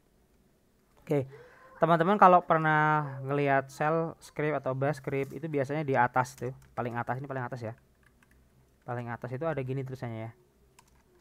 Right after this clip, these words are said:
Gini ya. Nah, contoh. Contoh.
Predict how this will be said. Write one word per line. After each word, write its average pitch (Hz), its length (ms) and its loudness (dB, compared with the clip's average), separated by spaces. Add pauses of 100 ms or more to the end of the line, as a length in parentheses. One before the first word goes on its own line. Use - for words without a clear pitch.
(1000)
Gini 135 240 0
ya. 131 80 4 (1040)
Nah, - 320 -20 (400)
contoh. 117 400 -2 (3000)
Contoh. 127 2000 -6